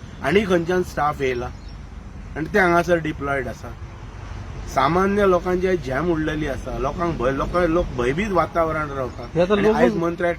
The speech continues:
Speaker 1: टायम ना.
Speaker 2: हो, आतां लोक वस्तीन वचपाचो वा-, वाट पळयतात काय? मागीर जी भुरगीं वगैरे आसात, कोण जाणटे वगैरे आसात, बायलां भुरगीं आसात, एक भंय जाल्लो आसा सगळ्या जाणांक. तेचेर
Speaker 1: हांव फक्त इतलोच संदेश दिवंक इच्छिता तुमच्या माध्यमांतल्यान. तुमी आतां म्हाका हो प्रश्न केला,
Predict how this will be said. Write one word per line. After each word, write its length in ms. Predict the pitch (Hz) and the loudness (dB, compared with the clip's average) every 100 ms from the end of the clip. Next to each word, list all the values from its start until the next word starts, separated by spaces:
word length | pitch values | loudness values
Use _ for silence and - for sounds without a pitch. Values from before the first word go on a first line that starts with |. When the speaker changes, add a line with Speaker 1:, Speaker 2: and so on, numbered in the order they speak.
| - | -4
Speaker 1:
टायम 300 | 147 151 151 | -8 -8 -8
ना. 320 | 165 - 165 | -10 -10 -2
Speaker 2:
हो, 180 | 143 156 | 2 4
आतां 200 | 208 208 | 4 2
लोक 220 | 185 202 | 2 2
वस्तीन 320 | 202 196 214 | 2 0 0
वचपाचो 420 | 202 180 196 185 | 0 0 -2 0
वा-, 400 | 185 170 156 151 | 0 2 2 2
वाट 180 | 147 156 | 2 2
पळयतात 360 | 160 165 165 147 - | 2 0 0 -2 -2
काय? 120 | 123 | -4
मागीर 220 | 131 147 139 139 123 | -4 -6 -6 -10 -4
जी 60 | |
भुरगीं 360 | 147 127 131 160 | -2 0 2 2
वगैरे 280 | 156 151 147 | 4 2 0
आसात, 240 | 135 139 135 | 0 -2 -2
कोण 180 | 143 | -6
जाणटे 340 | 131 123 127 151 | -2 -2 -2 -2
वगैरे 560 | 147 147 143 135 139 | -2 -2 -2 -4 -6
आसात, 220 | 131 - 117 - - - | -8 -6 -10 -10 -20 -6
बायलां 320 | 139 131 165 | 2 2 4
भुरगीं 280 | 175 160 156 | 2 0 0
आसात, 260 | 131 127 120 - - - | -2 -4 -10 -12 -20 -8
एक 200 | 180 175 | -6 -2
भंय 240 | 123 156 202 | 2 4 6
जाल्लो 280 | 190 170 | 4 2
आसा 240 | 147 131 139 135 160 139 | 0 -2 -6 -6 -14 -10
सगळ्या 180 | 127 127 | -6 -6
जाणांक. 280 | 117 110 113 - - - - - - | -6 -8 -12 -18 -20 -20 -20 -20 -12
तेचेर 400 | 156 143 160 156 | -8 -4 0 0
Speaker 1:
हांव 360 | 151 120 120 175 | 0 -2 4 4
फक्त 260 | 170 - 180 | 4 2 2
इतलोच 440 | 175 175 196 175 | 2 2 -2 0
संदेश 400 | 139 131 156 131 | -4 -4 -6 -6
दिवंक 160 | 143 139 | -6 -6
इच्छिता 520 | 123 139 135 139 165 - | -8 -10 -6 -6 -6 -8
तुमच्या 260 | 123 139 | -4 -2
माध्यमांतल्यान. 680 | 127 110 110 147 143 - 139 135 | 0 0 -2 0 0 -2 -8 -6
तुमी 160 | 139 | -6
आतां 220 | 127 127 | -6 -4
म्हाका 240 | 120 110 127 | -6 -6 -6
हो 120 | 117 | -6
प्रश्न 360 | 123 120 - 127 | -8 -10 -8 -10
केला, 340 | 127 117 117 | -8 -6 -6